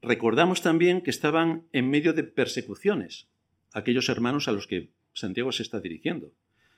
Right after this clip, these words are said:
Persecuciones con pérdida de trabajo, con pérdida de bienes, incluso con pérdida de sus vidas.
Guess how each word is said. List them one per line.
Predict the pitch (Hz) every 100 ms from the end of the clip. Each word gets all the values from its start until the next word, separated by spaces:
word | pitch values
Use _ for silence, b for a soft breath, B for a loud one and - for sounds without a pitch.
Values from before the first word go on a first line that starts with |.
| _
Persecuciones | - 120 131 113 104 143 147 147
con | 120 107
pérdida | 135 131 127 123
de | 113
trabajo, | 110 107 165 165 135 - _ _ _
con | 127 113 117
pérdida | 139 127 127 120
de | 107 104
bienes, | 160 147 131 143 -
incluso | 135 113 117 139 170 160
con | 127 110
pérdida | 107 143 143 139
de | 135 127
sus | 123 -
vidas. | 135 117 90 - -